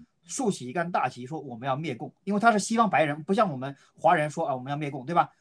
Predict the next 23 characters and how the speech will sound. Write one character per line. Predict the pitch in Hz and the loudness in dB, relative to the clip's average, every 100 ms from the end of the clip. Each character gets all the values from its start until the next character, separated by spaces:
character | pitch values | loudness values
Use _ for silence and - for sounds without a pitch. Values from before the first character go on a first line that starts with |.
| _ | _
他 | 240 | 0
在 | 233 | 0
西 | - 247 | 0 0
方 | 240 233 | 2 2
竖 | 196 240 | 0 -6
起 | 180 | -6
一 | 143 | -4
杆 | 147 | -4
大 | 147 139 | 0 -2
旗 | - | -2
的 | 131 | -12
时 | 139 | -10
候， | 127 - _ _ | -14 -14 _ _
我 | 143 135 | -6 -2
觉 | 156 | -2
得 | 160 | -2
这 | 214 | -2
就 | 180 156 | -2 -2
会 | - 151 | -4 -6
成 | - 151 160 | -4 -6 -4
为 | 143 | -4
一 | 131 | -4
个 | 147 123 | -4 -6